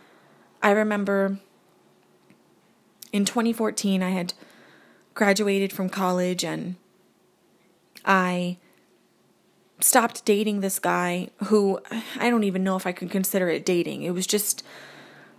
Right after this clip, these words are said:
an experience, if you will, in my life. And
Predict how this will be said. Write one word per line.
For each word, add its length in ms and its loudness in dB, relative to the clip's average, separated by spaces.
an 80 4
experience, 840 2
if 160 -2
you 140 2
will, 280 2
in 120 -2
my 200 2
life. 600 -2
And 720 4